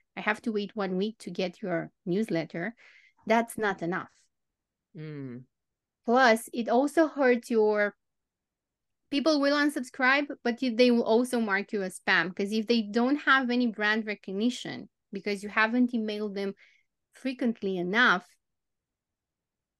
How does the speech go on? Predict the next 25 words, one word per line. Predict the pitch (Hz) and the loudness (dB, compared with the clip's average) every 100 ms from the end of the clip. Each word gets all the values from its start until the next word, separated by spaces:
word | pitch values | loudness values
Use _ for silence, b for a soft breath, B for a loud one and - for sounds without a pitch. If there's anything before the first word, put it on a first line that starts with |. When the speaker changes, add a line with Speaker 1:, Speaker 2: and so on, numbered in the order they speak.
| _ - | _ 2
Speaker 1:
who's | 320 | 4
this | 330 339 | 4 2
person | 349 349 320 | 0 2 2
in | 320 311 | 6 6
my | 311 | 6
inbox? | 330 339 208 202 - | 4 4 2 0 -6
This | 247 294 | -4 -2
happens | 311 320 311 294 - | 0 0 0 0 0
to | |
me | 302 311 | 0 0
all | 302 | 0
the | 277 | -2
time. | 254 349 | 0 2
Like, | 262 226 | 2 0
I | 233 | -2
go | 247 | -2
into | 277 277 | -2 -2
my | 262 240 | -2 0
inbox | 254 311 240 214 214 | 2 4 4 2 -2
and | 226 226 | -4 -2
I | 214 202 - | -4 -6 -8
see | 277 | -6
some | 285 254 214 | -4 -2 -2
name, | 226 262 | 0 0
like, | 226 | 0